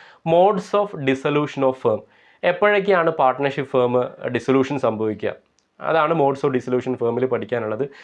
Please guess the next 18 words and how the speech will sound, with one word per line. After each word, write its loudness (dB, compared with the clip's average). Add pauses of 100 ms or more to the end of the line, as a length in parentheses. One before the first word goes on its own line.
(260)
അതൊരു, 2
ആ, 4
രണ്ട് 2
തൊട്ട് 2
നാല് 2
മാർക്കിന് 0
വരെ 2
തിയറി 0
ചോദിക്കാൻ 0
സാധ്യതയുണ്ട്. -2 (560)
അതുപോലെ 2
തന്നെ 4 (180)
difference -2
between, -2 (480)
ആ, 2
dissolution -2
of 2
firm 0